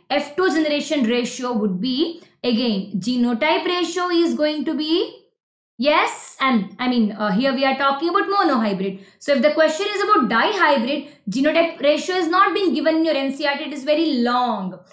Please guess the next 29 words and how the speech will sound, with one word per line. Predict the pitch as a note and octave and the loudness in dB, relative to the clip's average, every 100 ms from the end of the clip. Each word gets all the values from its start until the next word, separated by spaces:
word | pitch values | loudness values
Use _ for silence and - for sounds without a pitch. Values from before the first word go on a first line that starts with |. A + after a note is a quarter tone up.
| _ | _
It | A#3+ | -6
would | B3 G#3+ | -4 -2
be | B3+ | -2
like | A#3 | -2
one | C4 C4 | -2 0
is | A#3 G3 | -2 -4
to | |
two | G3+ | -8
is | B3+ - | -8 -8
to | A3 | -6
one | A3+ | -4
is | A3 | -4
to, | A3+ | -6
so | E4+ E4+ - - _ - | -6 -8 -10 -20 _ -2
genotype | C#4 F#4 F#4+ | 0 2 0
nobody | F#4+ G4 D#4 | 0 0 2
is, | C4 G3 A#3 - | 0 -2 -4 -4
is | A3+ | -2
gonna | B3+ B3+ | -2 -2
ask, | A3 G#3 D#4 - | 0 0 0 2
but | D4+ | 0
genotype | G#3+ C#4+ D#4 F4+ G#4+ | 0 0 0 0 0
ratio | F4+ D#4+ F4+ | -2 -2 -2
they | E4 | -2
will | D#4+ | 0
be | E4+ | 2
asking | C4 C4 - E4 E4 | 2 2 0 0 0
you | F4 F4 | -2 -4
for | D4+ C#4 | 0 2